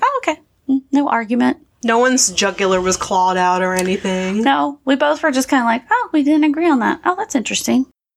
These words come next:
Speaker 1: Um, but psychologists say that open-minded people, those who seek out alternate viewpoints and weigh the evidence fairly,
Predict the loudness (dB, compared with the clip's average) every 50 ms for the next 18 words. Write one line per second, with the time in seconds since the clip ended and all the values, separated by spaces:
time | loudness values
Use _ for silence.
0 | _ _ _ _ 0 0 2 2 2 2 2 0 0 0 0 0 -2 -2 -4 -4
1 | -4 -2 2 2 4 4 2 2 0 -4 -6 -6 -6 -2 0 0 0 2 0 -2
2 | 0 -2 -2 0 0 -2 -2 0 -2 -4 -4 -2 -4 -2 0 0 0 0 -4 -6
3 | -6 -6 -6 -6 -6 -6 -6 -4 -2 0 0 0 0 -4 -6 -10 _ _ _ _
4 | _ -2 0 0 0 0 0 -2 0 2 0 0 2 2 2 2 2 0 -2 -2
5 | 0 0 0 -2 -2 0 0 0 0 0 -2 -4 -2 0 0 0 -2 -4 -6 -2
6 | -2 0 2 0 0 -2 -2 -2 0 0 0 2 2 2 2 2 2 0 -2 -2
7 | -2 -4 -2 -2 -4 -6 -6 -8 -6 -6 -8 -8 -6 -4 -2 0 2 2 2 2
8 | 2 2 0 0 0 0 0 0 0 -2